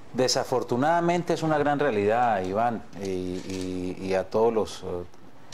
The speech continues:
eh, las personas que nos están viendo en este momento. Desafortunadamente, cuando se implementó,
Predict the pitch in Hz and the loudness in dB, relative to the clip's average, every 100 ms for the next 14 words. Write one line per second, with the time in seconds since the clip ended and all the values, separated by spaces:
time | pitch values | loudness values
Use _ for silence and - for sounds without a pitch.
0 | - - - 101 95 92 95 92 - 110 | -14 -16 -8 -4 -2 -2 -4 -2 -2 -2
1 | 120 - 107 90 - 110 113 117 113 107 | -2 -2 -4 -4 -4 -2 0 0 -2 -2
2 | 107 110 113 123 - - - - - - | -4 -2 -2 -2 -4 -10 -16 -16 -16 -16
3 | - - - - 117 - - - 131 156 | -16 -16 -4 0 0 0 -2 0 2 2
4 | 165 165 160 165 - 123 113 107 123 107 | 4 2 2 0 0 0 2 0 0 -2
5 | 110 107 104 139 151 156 | -2 -2 0 2 2 2